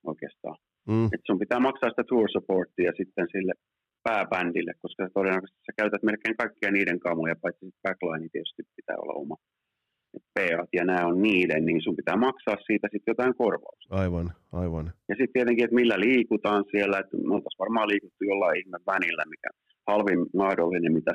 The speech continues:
Speaker 1: saa. Et siinä on monia semmosia, tiiäksä, what if-tekijöitä, että
Speaker 2: Kyllä,
Speaker 1: mitä
Speaker 2: kyllä.
Speaker 1: se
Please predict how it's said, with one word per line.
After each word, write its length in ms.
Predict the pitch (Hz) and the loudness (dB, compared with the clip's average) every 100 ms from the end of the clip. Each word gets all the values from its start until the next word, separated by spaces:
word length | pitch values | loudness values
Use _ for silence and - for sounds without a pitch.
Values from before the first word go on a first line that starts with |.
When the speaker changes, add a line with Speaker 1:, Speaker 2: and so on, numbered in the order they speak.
| - | 0
Speaker 1:
saa. 280 | 92 85 76 | 2 2 0
Et 80 | - _ _ - _ _ | -4 _ _ -20 _ _
siinä 160 | - 117 | 2 4
on 60 | 135 | 6
monia 220 | 147 123 110 | 6 4 4
semmosia, 440 | 110 104 104 95 98 | 4 2 4 2 2
tiiäksä, 280 | 92 90 - - _ _ _ - 110 | -2 -2 -4 -4 _ _ _ -4 0
what 140 | 107 - | 0 0
if-tekijöitä, 920 | 107 95 - - - - 78 73 - | 0 0 -6 -6 -6 -2 0 0 0
että 100 | 71 | 0
Speaker 2:
Kyllä, 140 | 123 139 | 2 2
Speaker 1:
mitä 100 | 98 | 0
Speaker 2:
kyllä. 160 | 85 | 0
Speaker 1:
se 80 | 82 | -4